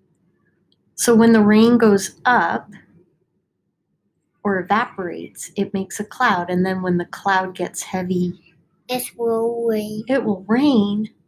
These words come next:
Speaker 1: Wow. I had no idea.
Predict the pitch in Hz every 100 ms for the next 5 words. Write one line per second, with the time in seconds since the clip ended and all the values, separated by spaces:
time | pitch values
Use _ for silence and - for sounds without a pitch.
0 | _ _ - 285 294 208 175 165 - _
1 | _ _ _ - 330 285 262 277 269 262
2 | 277 339 302 190